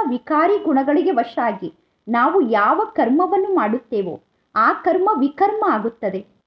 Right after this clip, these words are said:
ಈ ಪಂಚ ವಿಕಾರಗಳಿಗೆ ವಶಾಗಿ ನಾವು ಕರ್ಮವನ್ನು ಮಾಡಿದರೆ ನಮ್ಮ ಜೀವನದಲ್ಲಿ ಪಾಪ ಜಾಸ್ತಿಯಾಗುವ ಕಾರಣ ನಾವು ದುಃಖಿಗಳಾಗುತ್ತೇವೆ ಮತ್ತು ಕಷ್ಟವನ್ನು ಅನುಭವ ಮಾಡಬೇಕಾಗುತ್ತದೆ.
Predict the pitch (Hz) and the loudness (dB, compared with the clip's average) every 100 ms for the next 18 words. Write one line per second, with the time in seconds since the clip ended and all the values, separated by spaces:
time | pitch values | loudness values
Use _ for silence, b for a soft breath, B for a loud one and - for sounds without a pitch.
0 | _ - 302 392 294 262 440 - 453 294 | _ 0 2 2 2 2 2 -2 0 0
1 | - 277 339 370 381 - - 214 - 220 | 0 0 2 2 0 0 0 -2 0 -2
2 | 247 233 - 208 220 320 403 - 226 269 | -2 -6 -10 -6 0 0 0 0 2 2
3 | 381 403 403 381 220 196 214 180 - _ | 2 2 0 0 0 -2 -6 -8 -10 _
4 | _ _ _ - 247 302 440 240 - 302 | _ _ _ -2 2 2 2 0 2 2
5 | 311 320 294 254 220 - _ 240 302 330 | 4 4 2 0 -2 -6 _ 2 2 2
6 | 320 233 240 - - 370 285 262 320 269 | 0 0 -2 -4 -2 0 0 0 -2 -2
7 | 202 196 190 - - _ - 226 247 240 | -4 -2 -4 -6 -14 _ -6 -2 0 -2
8 | - _ - 196 302 311 - 440 440 320 | -6 _ -12 -4 -4 -4 -2 0 2 0
9 | 226 226 - 196 185 - _ _ _ 240 | -2 -4 -4 -6 -6 -10 _ _ _ -4
10 | 302 453 453 247 - - 440 453 427 - | -2 -4 -2 -4 -4 -4 0 0 -2 -2
11 | 233 247 269 427 381 226 220 226 - 214 | 0 0 2 2 0 0 0 -2 -2 -4
12 | 196 208 208 185 | -4 -6 -8 -8